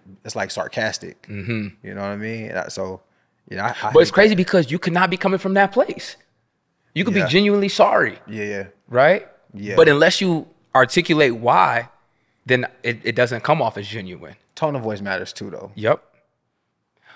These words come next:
Speaker 2: But even if you have the right tone, you just say, "Hey, babe, I'm sorry." After a while, it's like, "Okay, but what are you sorry about?" You can only say, "I'm sorry," with the genuine voice,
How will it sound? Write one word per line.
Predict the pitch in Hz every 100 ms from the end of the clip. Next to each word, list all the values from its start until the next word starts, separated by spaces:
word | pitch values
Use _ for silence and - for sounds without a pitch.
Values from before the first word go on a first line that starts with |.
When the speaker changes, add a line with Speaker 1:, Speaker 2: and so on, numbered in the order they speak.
| -
Speaker 2:
But | 151 156 - _ _
even | 202 208
if | 202
you | 190
have | 170 175
the | 170
right | 160 147
tone, | 170 139 131
you |
just | 143 135
say, | 127 -
"Hey, | -
babe, | - - -
I'm | 104
sorry." | - - - - _ _ _ _ _ _ _ _ _ _ _ _ _ _ _ -
After | 160 -
a | 139
while, | 120 143 170 131 110 117 _ _ _ _ _ _ _ _ _ _ _ -
it's | -
like, | 117 98 117
"Okay, | 117
but | 113 107
what | 123
are | 131
you | 117
sorry | 127 123 107
about?" | 90 127 - - _ _ _ _ _ _ _ _ _ _ _
You | -
can | 147
only | 190 190
say, | - - 180 170
"I'm | 143 143
sorry," | 123 - 143 147 131 113 - _
with | 123
the | 113
genuine | 110 143 143 135 123
voice, | 110 131 156 110 -